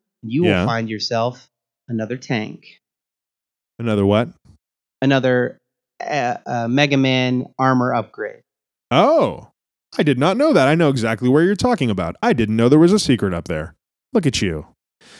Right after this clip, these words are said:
Speaker 2: This
Speaker 1: Yeah,
Speaker 2: is,
Speaker 1: buddy.
Speaker 2: this is what was great about gaming in the olden days, before Google. You would,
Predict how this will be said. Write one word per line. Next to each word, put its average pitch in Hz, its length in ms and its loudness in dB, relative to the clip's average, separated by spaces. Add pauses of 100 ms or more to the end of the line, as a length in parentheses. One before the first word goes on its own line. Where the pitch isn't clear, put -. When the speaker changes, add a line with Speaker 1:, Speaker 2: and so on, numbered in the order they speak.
(140)
Speaker 2:
This 277 140 2
Speaker 1:
Yeah, 330 60 4
Speaker 2:
is, 220 140 0
Speaker 1:
buddy. 107 320 -10
Speaker 2:
this 320 120 2
is 320 100 4
what 269 140 6
was 214 140 4
great 156 340 4
about 143 320 4
gaming 131 380 2
in 123 80 -2
the 117 140 -2
olden 104 320 -4
days, 87 420 -8
before 131 460 0
Google. 104 580 -6
You 180 160 2
would, 233 180 0